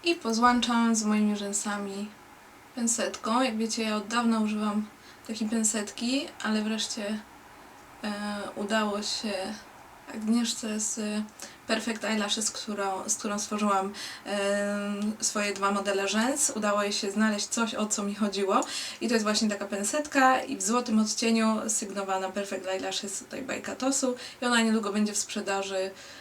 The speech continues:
e, na stronie Perfect Eyelashes w Anglii. Także to jest fajna rzecz, jeżeli lubicie kleić rzęsy, bo to ładnie tak je złącza razem. To jest też fajna rzecz do klejenia rzęs.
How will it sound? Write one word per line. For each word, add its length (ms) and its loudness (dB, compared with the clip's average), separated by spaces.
e, 140 -4
na 120 0
stronie 420 -2
Perfect 340 -6
Eyelashes 680 -4
w 140 -8
Anglii. 640 0
Także 360 -6
to 100 -6
jest 140 -2
fajna 260 2
rzecz, 220 0
jeżeli 420 -2
lubicie 320 -8
kleić 300 -2
rzęsy, 380 -2
bo 120 -2
to 460 -6
ładnie 380 -2
tak 160 -4
je 100 -2
złącza 480 -2
razem. 460 -2
To 60 -4
jest 140 -2
też 120 -4
fajna 240 -2
rzecz 180 -6
do 100 -4
klejenia 420 -2
rzęs. 340 -6